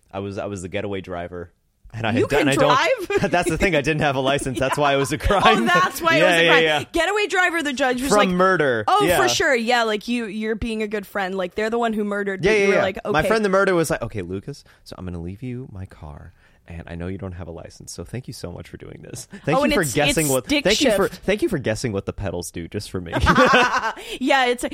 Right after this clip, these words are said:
Speaker 2: you're driving stick. It's not automatic.
Speaker 1: Yeah, yeah, yeah, yeah.
Speaker 2: Yeah, you're just like, <laughs> and the, the judge
Speaker 1: Can
Speaker 2: is
Speaker 1: I tell you that when I was a kid and I heard driving stick, I was, I was in a park and I was holding a stick. I was like,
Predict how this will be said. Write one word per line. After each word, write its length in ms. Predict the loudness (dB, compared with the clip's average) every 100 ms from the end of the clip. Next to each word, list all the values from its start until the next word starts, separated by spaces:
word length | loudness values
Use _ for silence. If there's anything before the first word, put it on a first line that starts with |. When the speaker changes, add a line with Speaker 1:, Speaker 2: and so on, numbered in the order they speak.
| -4
Speaker 2:
you're 120 | -4 0
driving 380 | 2 0 0
stick. 460 | -4 -4 -4 -4 -6
It's 200 | -8 -4
not 260 | 0 2 2
automatic. 560 | 0 -2 -6 -6 -10 -6
Speaker 1:
Yeah, 200 | -2 0
yeah, 240 | 2 0
yeah, 240 | 0 -2 -4
yeah. 340 | -4 -4 -2 -6
Speaker 2:
Yeah, 80 | -10 -12 -4
you're 160 | -2
just 180 | -2 -4
like, 140 | -4 -6 -8 -4 -2 -4 -6
<laughs> 440 | -12 -20 -20 -6
and 360 | 0 2 2 0
the, 120 | -2
the 320 | -2 -6 -2
judge 260 | 0 0 0
Speaker 1:
Can 80 | 0
Speaker 2:
is 60 | 0
Speaker 1:
I 40 |
tell 200 | 0 -2
you 140 | 0
that 100 | -2
when 140 | -2 0
I 80 | 0
was 180 | -2
a 80 | -4
kid 260 | -6 -6 -4
and 100 | -4
I 80 | -4
heard 220 | -4 -6
driving 440 | -4 -4 -2 -6
stick, 360 | -8 -6 -6 -4
I 60 | -4
was, 240 | -4 -6 -16 -12 -6
I 40 |
was 160 | -6 -6
in 180 | -6
a 60 | -6
park 380 | -6 -4 -4 -4
and 80 | -4
I 40 |
was 140 | -6
holding 340 | -4 -6 -6 -6
a 60 |
stick. 280 | -6 -6 -4
I 60 | -2
was 180 | -4 -2
like, 220 | -4